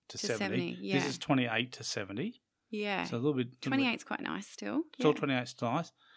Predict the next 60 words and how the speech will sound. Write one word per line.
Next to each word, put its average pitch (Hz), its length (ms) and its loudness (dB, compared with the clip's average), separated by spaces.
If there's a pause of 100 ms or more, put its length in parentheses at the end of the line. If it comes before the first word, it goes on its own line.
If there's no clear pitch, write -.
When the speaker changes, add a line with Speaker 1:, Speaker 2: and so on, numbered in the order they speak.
(480)
Speaker 1:
Um, 120 340 0
in 143 120 4
my 120 180 2 (240)
thirty-five 120 460 2
mil 120 180 0
days, 110 320 -4
that 131 140 0
was 120 160 -4
the 117 100 -6
widest, 113 560 2 (300)
that 135 120 -2
was 127 160 -2
the 123 100 -2
widest 113 440 2
lens 113 260 0
I 107 300 0
owned. 127 140 0
I 110 80 2
Speaker 2:
<laughs> - 60 6
Speaker 1:
owned 240 140 10
a - 40 10
Speaker 2:
The 226 80 10
Speaker 1:
twenty-eight. 113 280 6
Speaker 2:
first 190 240 0
time 208 220 2
I 175 260 0
used 196 260 0
a 202 100 4
Speaker 1:
Uh, - 20 10
I - 40 8
Speaker 2:
twenty, 170 220 2
I 165 60 2
was 156 80 -2
like, - 220 -8
"Wow, 240 440 2
what 226 160 4
is 160 60 8
Speaker 1:
Yeah, 143 340 4
it 180 200 6
is 120 120 2
Speaker 2:
this?" - 100 -6
Speaker 1:
great 170 240 2
after 127 240 2
shooting 120 300 -2
for - 80 -16
fifty. 131 440 -4 (400)
Speaker 2:
<laughs> - 380 8
Speaker 1:
Um, 135 500 4 (520)
again, 131 440 2 (460)
and 139 100 -6
that's 139 200 -2
why 139 160 8
they've 117 140 4
made 113 220 2
it 113 100 -4
an 113 60 -6
F 117 180 -2
two. 143 140 4
It's 123 220 -2
incredibly 135 1000 -2